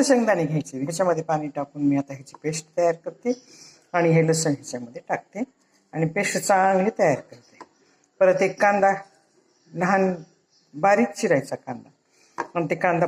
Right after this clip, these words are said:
फोडणीमध्ये भाजायचा आणि पुन्हा ही पेस्ट केलेली त्याच्यामध्ये टाकायची. त्याच्यामुळे हळद टाकायची, मिरची टाकायची,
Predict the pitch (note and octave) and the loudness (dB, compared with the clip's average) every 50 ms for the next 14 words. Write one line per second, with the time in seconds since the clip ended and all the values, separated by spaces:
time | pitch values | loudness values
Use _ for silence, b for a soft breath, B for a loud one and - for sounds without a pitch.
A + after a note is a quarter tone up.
0 | - - G3 F#3+ F#3 F3 E3 D#3+ D#3 D#3 D#3+ D#3+ D3+ E3 D#3+ - C#3 - - - | -2 -2 -2 0 0 2 2 0 0 0 -2 -2 -2 -2 -2 -2 -4 -4 -2 -2
1 | C4 C4 C4 - G#3 F#3 F3+ E3 - - E3 D#3+ - - - - - D3+ C#3 C#3 | -4 -4 -2 -2 -2 -2 -2 -4 -4 -6 -6 -6 -6 -8 -10 -6 -6 -4 -2 -2
2 | C3 - C3 - B3+ - F3+ C3+ A#2 A2+ - - - A#2+ A2+ - _ - - - | -2 -4 -6 -6 -6 -4 -4 -6 -6 -6 -12 -12 -10 -10 -10 -10 _ -18 -18 -16
3 | - - - B B B B B - - - F#3 E3+ F3+ E3+ E3 D#3+ D#3+ D#3+ E3 | -16 -18 -18 B B B B B -2 0 0 2 2 4 4 4 4 2 2 4
4 | F3+ F#3 G3 G3 F#3+ F#3+ D#3+ C#3 - - D3 C#3 C3+ - - - D3 C#3+ D3+ D#3 | 4 4 4 4 2 0 -2 -2 -2 -2 -4 -4 -4 -6 -10 -10 -6 -6 -6 -6
5 | D#3 - - G#3+ G3+ - E3+ D#3 - - C#3 C3 C3 - - - C#3 | -6 -6 -8 -8 -6 -4 -6 -6 -6 -8 -12 -12 -12 -14 -18 -14 -14